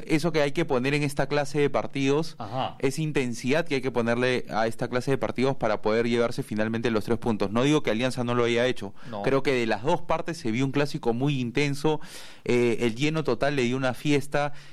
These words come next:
Speaker 1: eh,
Speaker 2: Los
Speaker 1: eh,
Speaker 2: papelitos.
Speaker 1: eh, los papelitos, ¿no? Se, se, se vivió, la verdad, que en el Monumental una tarde, eh, bastante especial, sobre todo para el hincha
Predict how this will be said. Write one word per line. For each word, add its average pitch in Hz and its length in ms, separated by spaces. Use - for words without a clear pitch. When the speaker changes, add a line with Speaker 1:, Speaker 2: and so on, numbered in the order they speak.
Speaker 1:
eh, 107 540
Speaker 2:
Los 87 80
Speaker 1:
eh, 82 40
Speaker 2:
papelitos. 139 600
Speaker 1:
eh, - 160
los 123 140
papelitos, 117 720
¿no? 151 260
Se, 120 300
se, 113 240
se 127 160
vivió, 123 340
la 165 140
verdad, 131 260
que 143 60
en 147 80
el 143 80
Monumental 123 640
una 139 300
tarde, 147 500
eh, 107 500
bastante 139 840
especial, 127 560
sobre 113 240
todo 131 220
para 120 160
el 110 100
hincha 127 380